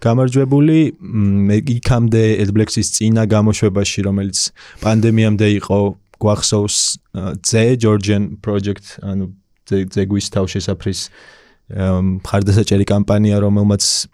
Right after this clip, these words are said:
მოიგო და, ნუ, არ ვიცი, კი-, იქამდე კიდე ბევრი ნამუშევრის ჩამოთვლა შეიძლება, მ-, რომელმაც Adblex-იზე და ასევე საერთაშორისო ფესტივალებზე Windforce, ამ, ბევრი ჯილდო მოუტანა. ა,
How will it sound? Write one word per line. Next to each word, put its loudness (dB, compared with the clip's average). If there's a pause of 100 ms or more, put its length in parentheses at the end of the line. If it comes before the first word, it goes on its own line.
მოიგო 2 (320)
და, 0 (160)
ნუ, 4
არ 4
ვიცი, 0
კი-, -2
იქამდე 2
კიდე 0
ბევრი 4
ნამუშევრის 0
ჩამოთვლა 0
შეიძლება, 2 (200)
მ-, 2
რომელმაც 2 (240)
Adblex-იზე 0
და 0
ასევე 0
საერთაშორისო 0
ფესტივალებზე 0 (420)
Windforce, 0
ამ, 4
ბევრი 2
ჯილდო 2
მოუტანა. -2 (560)
ა, 4